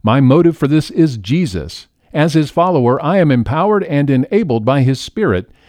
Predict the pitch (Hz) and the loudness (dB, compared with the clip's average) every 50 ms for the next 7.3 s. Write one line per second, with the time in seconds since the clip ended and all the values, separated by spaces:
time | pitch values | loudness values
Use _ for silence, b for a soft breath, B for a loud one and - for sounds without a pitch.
0 | b b b - 110 113 107 117 143 143 127 110 104 110 156 175 165 143 147 160 | b b b 0 0 0 2 2 2 2 2 0 0 0 2 2 2 2 2 2
1 | 127 110 - - 147 220 254 - - 214 185 160 139 123 - - 175 160 143 - | 0 -2 -2 -2 -4 -4 -4 -2 -2 -2 0 0 -2 -2 -2 -2 -2 -2 -2 -2
2 | 120 104 123 170 165 123 92 98 101 101 104 98 110 123 139 160 185 208 220 233 | -2 -2 0 0 2 0 0 0 -2 -2 0 0 0 0 2 2 0 0 -2 -2
3 | 190 185 156 117 107 104 117 131 131 165 185 190 160 95 73 73 - _ _ _ | -2 -2 0 0 0 0 0 0 0 0 2 0 0 -2 -6 -8 -12 _ _ _
4 | B B B B B B B 135 143 139 120 127 165 202 185 117 104 107 120 - | B B B B B B B 0 0 0 2 2 2 2 2 2 0 0 0 0
5 | - 147 127 135 127 123 120 113 - - - 214 240 226 175 110 - - 110 92 | 0 0 0 0 0 -2 -4 -4 -6 -6 -4 -2 -2 -2 -2 -4 -4 -4 -2 -2
6 | 95 107 113 127 147 147 127 131 151 175 160 123 127 127 110 131 165 175 143 85 | -2 -2 -2 -2 0 0 0 0 2 2 0 0 0 -2 0 0 0 0 0 -2
7 | 78 80 - - - | -6 -10 -14 -18 -20